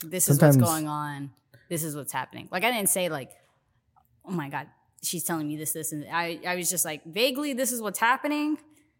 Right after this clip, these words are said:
Speaker 1: Uh, I need out."
Speaker 2: Yeah.
Speaker 1: And then that was it.
Speaker 2: Sometimes those things are important to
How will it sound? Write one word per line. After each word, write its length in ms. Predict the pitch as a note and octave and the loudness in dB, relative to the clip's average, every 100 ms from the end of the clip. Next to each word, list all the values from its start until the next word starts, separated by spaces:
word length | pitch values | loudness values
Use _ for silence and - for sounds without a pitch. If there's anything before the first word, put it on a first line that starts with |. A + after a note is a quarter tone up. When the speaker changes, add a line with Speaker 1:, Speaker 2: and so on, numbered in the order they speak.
| _ - | _ -6
Speaker 1:
Uh, 460 | D3+ D3+ D3+ D3 - - _ _ _ - _ | -4 -2 -2 -6 -8 -16 _ _ _ -20 _
I 60 | G3+ | -2
need 180 | A3 F#3 | 0 0
out." 400 | D#3 - - - - | 0 -4 -12 -14 4
Speaker 2:
Yeah. 240 | G2+ D2 - - - | 4 4 -2 -18 -12
Speaker 1:
And 200 | F3 E3 | -6 -4
then 100 | D#3+ | -4
that 100 | D3+ | -4
was 120 | D3+ | -6
it. 160 | C#3+ - _ _ - - | -10 -14 _ _ -20 -14
Speaker 2:
Sometimes 340 | - D#3 D3+ A2 | 2 8 8 10
those 220 | G2+ F#2 | 8 6
things 200 | F2+ F2 | 4 4
are 60 | E2+ | 4
important 380 | E2+ G2 F2+ - | 4 4 2 -2
to 320 | E2 E2 | -2 -2